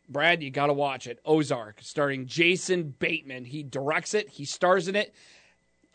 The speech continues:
It is the new Breaking Bad. That's what everybody's comparing it to. And when you watch it, you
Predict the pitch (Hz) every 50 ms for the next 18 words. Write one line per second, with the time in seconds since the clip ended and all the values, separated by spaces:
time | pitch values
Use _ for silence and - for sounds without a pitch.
0 | _ - 180 190 202 190 151 135 196 196 196 208 190 185 185 175 143 156 156 151
1 | 151 143 131 113 110 - _ _ _ _ - 196 226 220 240 233 - 240 254 269
2 | 254 262 254 214 - 220 214 175 214 214 226 240 233 240 233 - 262 269 262 247
3 | - - - _ _ _ - 170 185 185 180 185 185 - _ _ - 170 185 220
4 | 214 202 185 156 165 180 202 214 - 240 247 226 - - 156 156 170 190 180 160
5 | -